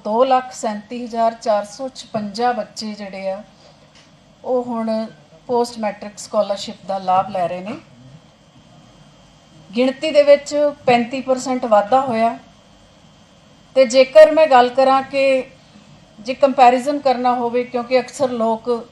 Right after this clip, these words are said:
ਕੰਪੈਰੀਜ਼ਨ ਕਰਕੇ ਦੇਖਦੇ ਆ ਕਿ ਚੰਗਾ ਜਾਂ ਮਾੜਾ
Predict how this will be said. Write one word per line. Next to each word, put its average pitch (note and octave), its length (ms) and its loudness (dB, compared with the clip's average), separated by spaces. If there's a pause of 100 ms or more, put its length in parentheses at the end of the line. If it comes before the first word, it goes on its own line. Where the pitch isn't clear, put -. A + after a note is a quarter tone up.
(160)
ਕੰਪੈਰੀਜ਼ਨ C4 680 4
ਕਰਕੇ A#3+ 380 -4
ਦੇਖਦੇ G#3+ 460 -8
ਆ - 40 -8
ਕਿ A3+ 180 -16
ਚੰਗਾ G3+ 460 -6
ਜਾਂ G#3 180 -8
ਮਾੜਾ F#3 340 -6